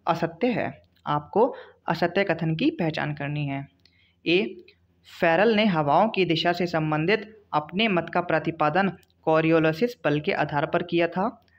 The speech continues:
बी, जिस दिशा में हवाएं प्रायः वर्ष भर चला करती हैं उन्हें स्थायी पवन कहते हैं। सी, पवनें उच्च वायुदाब क्षेत्रों से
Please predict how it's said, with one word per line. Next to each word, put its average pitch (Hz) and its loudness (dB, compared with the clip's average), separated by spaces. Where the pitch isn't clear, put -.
बी, 160 2
जिस 196 0
दिशा 165 0
में 175 2
हवाएं 156 0
प्रायः 170 2
वर्ष 196 0
भर 175 2
चला 175 0
करती 170 0
हैं 214 2
उन्हें 175 -2
स्थायी 160 -2
पवन 175 0
कहते 175 0
हैं। 185 0
सी, 185 -2
पवनें 180 0
उच्च 226 0
वायुदाब 160 2
क्षेत्रों 170 0
से 185 -2